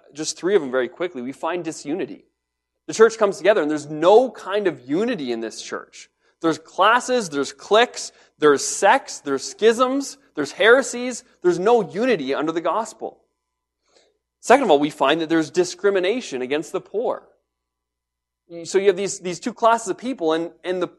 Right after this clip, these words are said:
rich are actually keeping from the poor what they should freely give. So there's this terrible discrimination going on. And finally, we find disrespect for the meaning of the communion service. Okay? Th-, I, I know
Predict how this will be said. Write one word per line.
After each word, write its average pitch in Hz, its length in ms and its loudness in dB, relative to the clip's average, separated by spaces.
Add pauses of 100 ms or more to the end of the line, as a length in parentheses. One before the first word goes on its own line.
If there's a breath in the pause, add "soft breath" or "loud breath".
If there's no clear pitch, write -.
(140)
rich 175 360 -2
are 170 80 -2
actually 180 320 -2
keeping 180 640 -4 (200 loud breath)
from 240 480 0
the 151 100 2
poor 139 360 -2
what 165 140 -4
they 190 100 0
should 202 180 -8
freely 214 460 -8
give. 170 480 -6 (640)
So - 120 -4
there's 226 160 -2
this 220 160 -8
terrible 262 380 0
discrimination 202 680 -2
going 113 260 -4
on. 117 240 -4 (240 soft breath)
And 202 120 -2
finally, 320 280 2
we 226 80 -4
find 175 320 -2
disrespect 190 720 -2 (280 soft breath)
for 220 180 2
the 196 100 8
meaning 190 500 0
of 156 140 -2
the 190 80 -4
communion 196 340 -6
service. - 640 -8 (580)
Okay? 214 140 -2
Th-, 180 260 -8
I, 175 140 -4
I 220 100 4
know 226 540 8